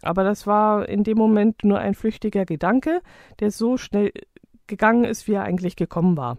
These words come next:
Und wir liefen dann irgendwann zum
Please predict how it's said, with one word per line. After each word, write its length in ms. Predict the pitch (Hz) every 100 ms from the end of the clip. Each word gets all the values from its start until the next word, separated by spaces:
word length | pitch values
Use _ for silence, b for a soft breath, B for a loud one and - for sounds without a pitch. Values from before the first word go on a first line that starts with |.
| _ _ _ _ _ _ _ - - B B B
Und 160 | 185 208
wir 100 | 208
liefen 260 | 226 262
dann 160 | 247 220
irgendwann 300 | 226 220 208
zum 400 | 202 196 185